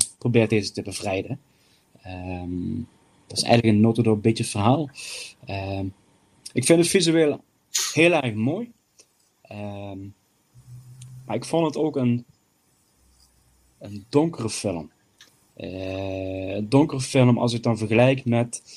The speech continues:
films zoals Willow en, eh, The Goonies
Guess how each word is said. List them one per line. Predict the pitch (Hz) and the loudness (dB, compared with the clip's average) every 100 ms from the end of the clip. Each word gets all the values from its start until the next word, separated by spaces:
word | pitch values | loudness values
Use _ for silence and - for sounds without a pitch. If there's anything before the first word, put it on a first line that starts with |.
| - _ | -20 _
films | - - 127 120 120 | -8 2 4 4 2
zoals | 117 107 | -2 -2
Willow | 110 113 123 123 113 107 - | 0 4 6 6 4 2 0
en, | 107 107 104 98 _ - 101 | -6 -6 -6 -8 _ -10 -8
eh, | 98 98 95 98 98 98 | -8 -10 -8 -8 -8 -8
The | 98 110 | -8 -6
Goonies | 110 127 123 120 120 - - - - - - | 0 4 6 4 4 2 -2 -6 -16 -14 -16